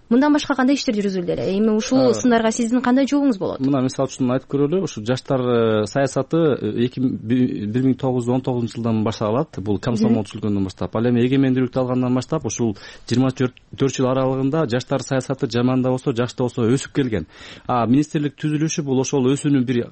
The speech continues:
Speaker 2: катардагы этабы болгон да. Ошол этапта, мисалы үчүн, мурун, э, аймактарда азыр элүүдөн ашык жаштар борборлору, жаштар ордолорун түзө алдык. Э, министрлик болбогондо, башка орган болгондо муну түзүү мүмкүн эмес болчу. Биз түзө албай эле келгенбиз. А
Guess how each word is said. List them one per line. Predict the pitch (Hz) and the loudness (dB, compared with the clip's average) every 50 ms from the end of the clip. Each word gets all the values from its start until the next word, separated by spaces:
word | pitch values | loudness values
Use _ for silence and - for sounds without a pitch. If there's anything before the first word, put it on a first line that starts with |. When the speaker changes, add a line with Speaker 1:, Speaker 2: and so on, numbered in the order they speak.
| - 110 - | -12 -12 -8
Speaker 2:
катардагы | 123 - 147 135 123 131 123 117 113 | -6 -4 -2 -2 0 0 0 0 0
этабы | 127 120 147 143 127 120 | 0 0 0 0 0 0
болгон | 117 110 104 107 101 | 0 0 -2 -2 -4
да. | 98 139 160 - | -4 -4 -4 -4
Ошол | - 117 - 170 151 147 | -2 -2 0 2 2 2
этапта, | 147 - 135 - - - 110 120 147 - - - - - - - - - _ | 2 0 -4 -4 -2 -2 -2 0 -2 -4 -6 -12 -20 -20 -20 -20 -20 -6 _
мисалы | - 120 - 143 131 | 0 0 2 0 0
үчүн, | - - 139 117 104 - | 0 2 0 0 0 0
мурун, | - 117 127 143 151 143 120 - - | 0 2 2 4 4 2 2 0 -2
э, | 110 110 110 110 110 107 110 | -4 -4 -4 -2 0 0 0
аймактарда | 127 139 139 131 - 143 131 131 127 | 2 2 0 0 -2 -4 -2 0 0
азыр | 120 113 113 123 | 0 2 2 2
элүүдөн | 135 151 143 147 143 131 131 | 2 2 2 2 2 2 0
ашык | 127 - - 113 | -2 -4 -6 -4
жаштар | 117 117 - - 135 127 113 | -4 -4 -2 -2 -2 -2 -2
борборлору, | 107 113 127 120 120 127 120 117 120 120 107 | 0 -2 -2 0 0 0 0 0 0 0 0
жаштар | 120 113 - 139 123 113 | -2 -2 -2 -2 -2 0
ордолорун | 101 113 120 117 123 123 117 113 110 101 | 0 0 0 0 0 0 0 0 0 -2
түзө | 101 117 113 113 123 | -2 -2 -2 0 0
алдык. | 120 123 120 113 107 - - - - - - - - - - - - | 0 0 0 -2 -4 -6 -8 -14 -20 -20 -20 -20 -20 -20 -20 -12 -6
Э, | - 107 104 | -4 -2 -2
министрлик | 101 101 127 147 165 156 - - 170 175 185 139 | 0 2 2 2 2 2 -2 -4 -4 -4 -4 -2
болбогондо, | 123 147 147 151 156 147 160 170 220 | -2 -2 0 0 0 0 0 0 -2
башка | 190 135 139 135 - - 147 | -2 -2 -2 -4 -4 -4 -2
орган | 139 135 135 135 | -2 0 0 -2
болгондо | 135 127 123 123 117 117 113 | -2 -2 -2 -2 0 0 0
муну | 113 107 101 - | 0 0 -2 -4
түзүү | - 131 127 127 110 | -4 -4 -2 0 2
мүмкүн | 110 123 127 - 135 131 117 | 2 2 2 2 2 2 2
эмес | 107 92 90 | 2 0 -2
болчу. | 92 87 - - 98 | -6 -10 -10 -10 -10
Биз | 120 113 - | -10 -6 -2
түзө | - 147 165 | 0 2 2
албай | 170 165 170 | 2 2 2
эле | 160 151 143 | 2 0 0
келгенбиз. | 120 110 98 90 87 - - | -2 -2 -4 -6 -6 -6 -4
А | 110 117 113 101 | -2 -2 -2 -4